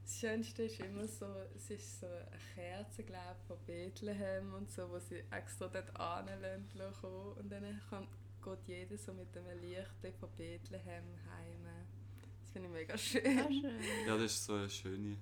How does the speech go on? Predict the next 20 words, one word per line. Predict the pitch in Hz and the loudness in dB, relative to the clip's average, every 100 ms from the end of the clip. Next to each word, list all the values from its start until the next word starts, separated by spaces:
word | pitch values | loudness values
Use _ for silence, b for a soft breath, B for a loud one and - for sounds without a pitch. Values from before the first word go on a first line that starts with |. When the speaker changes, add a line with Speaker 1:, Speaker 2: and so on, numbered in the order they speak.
| - | -2
Speaker 3:
schönes | - 104 104 104 | 4 6 6 2
Ritual, | 98 - 87 87 98 95 | -2 0 0 2 0 -2
Geste, | - 95 254 208 202 | -4 -4 -2 0 2
so. | 202 | 4
Speaker 1:
Mhm, | 208 208 | 4 2
aber | 196 196 | -2 -2
dieses | 202 196 226 | -2 -2 0
Jahr | 214 | 0
haben | 190 | 0
wir | 175 | -2
es | |
eigentlich | - 175 170 | -4 -4 -4
nicht | 165 160 - | -6 -6 -6
gemacht. | 151 82 90 - - - - - - - | -4 -2 -4 -6 -10 -10 -10 -10 -10 -8
Ich | 185 - | -6 -2
habe | 175 | -4
es | - | -2
vermisst | 165 156 156 - 151 | -4 -4 -4 -4 -4
dieses | 165 190 | -4 -4
Jahr. | 175 170 175 | -4 -4 -4